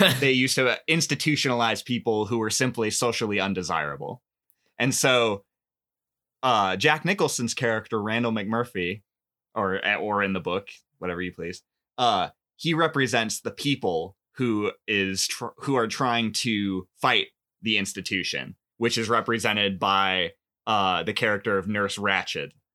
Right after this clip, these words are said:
Speaker 2: who's, who does all of these cruel things to the inmates at this, uh, insane asylum, essentially.
Speaker 1: Yes.
Speaker 2: Uh,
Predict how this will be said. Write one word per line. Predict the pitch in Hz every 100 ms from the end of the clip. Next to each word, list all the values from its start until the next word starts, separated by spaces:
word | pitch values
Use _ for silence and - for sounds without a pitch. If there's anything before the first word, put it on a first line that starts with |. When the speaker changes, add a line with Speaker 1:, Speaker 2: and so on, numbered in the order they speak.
| _ _
Speaker 2:
who's, | 117 104 - -
who | 120
does | 117 113
all | 110 110 110
of | 107
these | 98 104 98 92 - -
cruel | - 127 120 107
things | 95 110 95 92 -
to | 98
the | 92 -
inmates | 98 92 90 -
at | - 90 -
this, | 95 90 - - -
uh, | 92 87
insane | 104 107 127
asylum, | 113 - 92 85 80
essentially. | 82 - 78 76 78 71 - - - _ -
Speaker 1:
Yes. | - -
Speaker 2:
Uh, | 117 107 90 73